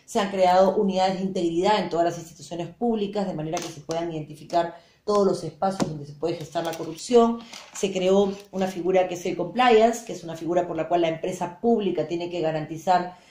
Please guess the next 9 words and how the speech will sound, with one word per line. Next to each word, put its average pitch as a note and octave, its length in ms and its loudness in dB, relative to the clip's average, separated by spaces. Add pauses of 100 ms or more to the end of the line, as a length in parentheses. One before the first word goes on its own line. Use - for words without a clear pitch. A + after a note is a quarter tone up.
que G3 100 -2
tomó, F#3 300 -2
perdón, D#3 240 -6
la D3 60 -4
empresa F3+ 360 -4
privada F3+ 640 2
tiene D#3 220 -8
que E3+ 80 -10
garantizar D#3 640 -4